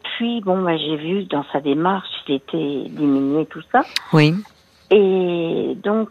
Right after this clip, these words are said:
Speaker 1: euh, au bar, euh, on était assis et il m'a parlé de lui
Speaker 2: Oui.
Speaker 1: comme si il me connaissait depuis vingt ans. Mais
Speaker 2: Ah oui.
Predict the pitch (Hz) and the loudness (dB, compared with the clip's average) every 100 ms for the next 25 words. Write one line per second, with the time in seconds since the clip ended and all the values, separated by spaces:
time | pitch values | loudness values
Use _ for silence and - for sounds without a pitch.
0 | - 170 170 - - 165 208 339 320 190 | -2 -2 -2 -4 -4 2 2 2 0 0
1 | 165 - - - - - - 180 175 175 | -4 -6 -18 -18 -18 0 4 6 4 0
2 | 165 170 180 170 - 180 156 - - 285 | -2 -2 0 -2 0 -2 -2 -10 -6 -2
3 | 381 - _ _ - 190 233 - _ - | -2 -4 _ _ 0 2 2 -2 _ -6
4 | 175 175 175 170 165 _ _ 285 269 226 | -2 0 2 2 0 _ _ 4 4 2
5 | 226 214 208 202 - 170 180 175 175 208 | -4 -2 -2 -4 -8 -4 -2 -2 -6 -2
6 | 277 370 - - - 165 165 165 269 - | 0 0 -4 -20 -2 2 2 0 -2 2
7 | 233 226 202 - - 254 277 349 - 208 | 4 2 -4 -14 -12 -8 -2 -4 -2 -4
8 | 196 - 214 208 202 - 302 339 196 190 | -4 -2 0 0 -2 -4 -2 0 0 -2
9 | - 240 240 - 147 180 233 269 - 214 | -6 -10 -10 -12 -6 2 2 2 0 0
10 | 202 - - - - - - 190 170 - | 0 -6 -20 -20 -18 -12 -4 0 0 0
11 | 185 196 226 226 | -2 0 0 -2